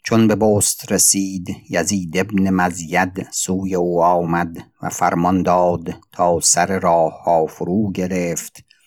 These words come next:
تا خبر آمدن زنبیل برسید و بر سپاه بسیار کاری تاختن کرد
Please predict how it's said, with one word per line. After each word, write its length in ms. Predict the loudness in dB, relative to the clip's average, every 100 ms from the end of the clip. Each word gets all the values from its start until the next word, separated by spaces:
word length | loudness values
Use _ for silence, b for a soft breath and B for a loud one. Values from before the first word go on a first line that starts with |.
| b b _ -2
تا 200 | -2 -2
خبر 380 | -2 0 2
آمدن 580 | 2 2 0 -2 0 2
زنبیل 680 | 2 2 0 0 0 -2 -2
برسید 640 | 0 0 0 0 -2 -18 _ _ _ _ _ _ _ _ _ -2
و 120 | 0
بر 180 | 2 2
سپاه 880 | 2 2 0 0 4 4 4 0 -6
بسیار 720 | -2 0 2 4 2 2 0 -6
کاری 760 | -4 0 2 0 0 0 0 -6
تاختن 840 | -6 -2 0 0 -6 -6 2 2 2
کرد 680 | 0 0 0 -2 -4 -10